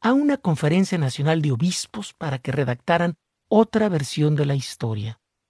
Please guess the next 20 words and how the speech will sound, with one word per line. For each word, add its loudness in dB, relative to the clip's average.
la -2
clerical, -4
la 2
de 4
la 2
reacción 4
que 0
nunca 0
duerme, 0
sin 4
lesionar, 6
eso 0
sí, 0
también 2
los -2
intereses 0
de 2
Estados -4
Unidos. -12
¿Ejemplos? 0